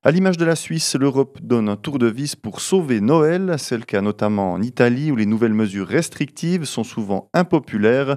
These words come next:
Elles portent un coup sévère à des secteurs déjà durement touchés après le strict confinement national du printemps dernier. « Mais ces mesures nous permettront d'être plus sereins d'ici Noël », déclaration du Premier ministre italien Giuseppe Conte.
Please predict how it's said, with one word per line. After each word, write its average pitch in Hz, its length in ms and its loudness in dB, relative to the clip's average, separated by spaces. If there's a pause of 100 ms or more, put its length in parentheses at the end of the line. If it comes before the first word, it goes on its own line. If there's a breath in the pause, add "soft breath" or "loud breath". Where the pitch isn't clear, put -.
(340 loud breath)
Elles - 140 -12
portent - 260 -2
un 98 60 -2
coup - 180 -4
sévère 165 460 0
à - 20 0
des 160 140 -4
secteurs 156 440 0
déjà 139 300 2
durement 156 480 -2
touchés 123 400 -2
après 127 220 0
le 98 100 -2
strict - 380 -6
confinement 107 480 -2
national 110 480 0
du 113 80 -6
printemps 101 320 -2
dernier. « 98 400 0 (440 loud breath)
Mais - 60 -4
ces - 160 -2
mesures 110 480 0
nous 107 180 0
permettront 151 760 0
d'être 120 280 0
plus 175 280 -4
sereins 151 400 0
d'ici 165 440 -4
Noël », 131 460 2
déclaration 110 600 -2
du 95 80 -6
Premier 101 300 0
ministre 98 360 -2
italien 95 480 2
Giuseppe 120 480 -4
Conte. 139 320 0